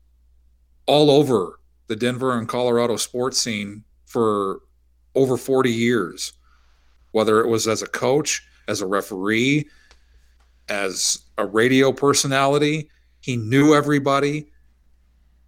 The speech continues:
He remembered everybody, had a story about everybody. That's what made Irv so special. And I think you got a glimpse of it on social media with the way all the Denver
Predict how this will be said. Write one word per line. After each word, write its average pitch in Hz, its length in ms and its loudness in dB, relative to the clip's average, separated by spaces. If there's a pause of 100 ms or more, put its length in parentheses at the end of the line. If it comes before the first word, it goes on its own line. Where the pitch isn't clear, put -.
(140)
He 143 180 -2
remembered 131 720 2
everybody, 147 880 2 (180)
had 131 200 -2
a 107 80 0
story 156 640 4
about 151 300 4
everybody. 147 760 0 (580)
That's 143 440 -4
what 175 200 -2
made 147 280 0
Irv 135 420 -2
so 123 260 0
special. 107 680 -4
And 123 100 -8
I 127 140 -2
think 147 500 -4 (320)
you 139 180 -8
got 165 200 2
a 139 80 0
glimpse 135 480 -4
of 175 140 0
it 170 80 0
on 156 140 -2
social 147 380 0
media 135 420 0
with 123 200 0
the 123 80 -2
way 120 280 2
all 120 260 2
the 123 80 0
Denver 117 560 0